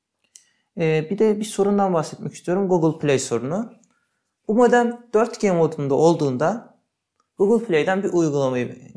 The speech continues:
gittik diyelim. Yükle dedik. Hani, bir, bu indirmenin başlaması bir, bir, bir dakika falan sürüyor neredeyse. Hani, ben bunu şaşırdım. Dedim, "Bu dört G modunda mı sorun? Üç G moduna geçeyim." Üç G modunda da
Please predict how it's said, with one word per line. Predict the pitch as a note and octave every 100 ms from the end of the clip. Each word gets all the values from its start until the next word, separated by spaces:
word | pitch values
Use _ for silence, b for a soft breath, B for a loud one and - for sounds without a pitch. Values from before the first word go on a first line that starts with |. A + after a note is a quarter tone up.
| -
gittik | D#3+ D#3+ C3 -
diyelim. | A2+ F3 - _
Yükle | - G3 - C#3
dedik. | A#2 - - _ _ _ _
Hani, | E3+ F3 F3
bir, | A3 G#3+ - - F#3+
bu | A#3+ C#4+ C4
indirmenin | G3 F#3+ F3+ E3+ D#3+ D#3+
başlaması | F#3+ F#3 F3+ G#3+ G#3+
bir, | G#3
bir, | G#3 F3 G3+
bir | A3
dakika | F3 F3 D3+ G3+
falan | G3+ F3 F3
sürüyor | E3 - F3+ F#3
neredeyse. | C#3+ B2 B2+ B2+ F#3+
Hani, | F3 F3+
ben | E3+
bunu | F3
şaşırdım. | F3 E3+ D3+ A3 B3 B B -
Dedim, | F#3 G3+ - - - _ -
"Bu | D3+
dört | F#3 F#3
G | D#3
modunda | C3+ B2 A#2+
mı | A#2
sorun? | A2+ D#3 A3 A3+ _ _
Üç | E3 -
G | D#3
moduna | B2+ B2 A#2+ A2+
geçeyim." | A2+ - G#3+ B3+ - b b b b b -
Üç | A3 -
G | C4+
modunda | C4 B3 B3 A3 F#3+
da | A#3+ B3+ -